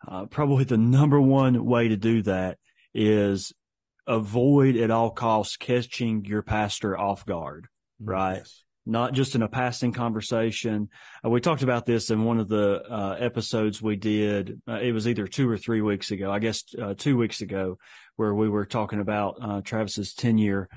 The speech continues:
Speaker 1: uh, anniversary. But man, when your pastor comes down out of the pulpit,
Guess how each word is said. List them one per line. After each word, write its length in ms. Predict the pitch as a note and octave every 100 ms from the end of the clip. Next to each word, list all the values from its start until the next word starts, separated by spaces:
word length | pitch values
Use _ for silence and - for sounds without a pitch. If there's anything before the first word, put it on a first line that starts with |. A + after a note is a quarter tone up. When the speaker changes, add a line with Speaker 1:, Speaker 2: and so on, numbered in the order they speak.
| - - - -
Speaker 1:
uh, 140 | - G2+
anniversary. 880 | A#2+ G#2+ G#2 A2+ G#2+ - G2+ F#2 - _ - _ -
But 400 | A2+ G#2+ G2 - _ _ _ _ _
man, 260 | C#3+ C3+ C3+
when 200 | C3+ C3
your 200 | D#3+ F3
pastor 420 | - A2+ A#2 -
comes 240 | G#2+ A2+ G#2
down 160 | A2
out 140 | A2+ G#2
of 60 |
the 60 | F#2+
pulpit, 600 | - A2+ G#2+ A#2+ A#2+ G#2